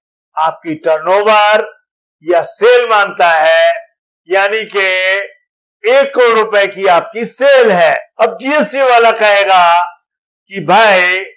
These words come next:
आपकी तो total सेल है एक करोड़ रुपए, और चूंकि आपकी सेल चालीस लाख रुपए से पार हो गई है, तो एक करोड़ रुपए पर जीएसटी दो, क्योंकि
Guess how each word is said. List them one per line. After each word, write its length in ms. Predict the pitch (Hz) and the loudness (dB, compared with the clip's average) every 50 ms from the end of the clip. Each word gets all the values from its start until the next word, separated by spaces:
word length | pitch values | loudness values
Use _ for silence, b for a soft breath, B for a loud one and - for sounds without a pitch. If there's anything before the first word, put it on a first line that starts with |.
| _ _ _ _ _ _ _ _ _ _ _ _ _ | _ _ _ _ _ _ _ _ _ _ _ _ _
आपकी 400 | 156 170 185 185 - - 240 247 | 0 0 0 0 -2 -8 -10 -2
तो 140 | - 247 247 | 0 0 0
total 420 | - - 226 226 226 233 240 240 | 2 0 0 0 2 0 0 -2
सेल 300 | 240 214 233 233 226 226 | -2 -2 0 2 2 4
है 120 | 233 233 240 | 4 4 2
एक 440 | 240 - - 220 254 254 247 254 233 | 0 0 0 2 2 2 2 2 0
करोड़ 220 | 240 226 220 214 | 0 2 2 2
रुपए, 400 | 208 202 208 196 180 170 156 143 - - _ _ | 0 0 0 2 2 2 2 2 -2 -8 _ _
और 320 | - 160 170 - - - _ _ | -4 -4 -4 -4 -6 -14 _ _
चूंकि 300 | 180 208 196 - 233 247 | -6 -6 -6 -4 0 2
आपकी 800 | 247 233 220 214 220 220 214 233 226 214 202 202 196 190 190 185 - _ _ _ _ _ | 4 4 4 2 0 -6 -6 -6 -4 -4 -4 -4 -4 -6 -8 -10 -14 _ _ _ _ _
सेल 340 | - - 196 208 214 208 202 | -6 -2 0 0 0 -2 -4
चालीस 440 | - 202 196 208 240 277 285 233 247 | -2 0 2 2 2 0 0 0 2
लाख 180 | 254 240 233 | 2 2 4
रुपए 280 | 220 233 226 226 226 220 | 2 0 0 0 0 0
से 400 | 170 185 208 208 202 196 190 190 185 - _ _ _ _ _ _ _ - | 0 -2 -4 -4 -2 -4 -4 -6 -8 -10 _ _ _ _ _ _ _ 0
पार 320 | 190 202 220 247 269 277 | 2 4 4 4 4 4
हो 160 | 269 262 247 | 4 4 4
गई 240 | 240 233 220 214 202 196 | 4 2 2 0 0 -2
है, 220 | 190 185 180 175 170 160 - _ _ | 0 0 0 0 -2 -4 -6 _ _
तो 320 | 190 185 190 - - _ _ _ 185 | -8 -8 -8 -8 -10 _ _ _ 0
एक 320 | 196 220 233 247 240 240 - | 2 2 4 2 0 -2 -2
करोड़ 320 | 240 240 240 240 233 226 220 | -2 -2 0 0 0 0 0
रुपए 280 | 226 214 220 214 214 208 | -2 -2 0 0 0 0
पर 420 | 208 208 208 202 202 196 202 196 - - _ _ _ _ _ _ | 0 0 -2 0 0 0 -2 -2 -8 -14 _ _ _ _ _ _
जीएसटी 580 | - 135 147 156 160 165 160 - - 190 220 226 | -20 -18 -14 -8 -6 -6 -6 -8 -8 -8 -8 -2
दो, 480 | 226 240 233 214 185 160 - - - _ | 0 0 2 2 2 0 -2 -6 -12 _
क्योंकि 400 | _ 220 226 240 233 240 269 277 | _ -6 -6 -6 -6 -6 -6 -2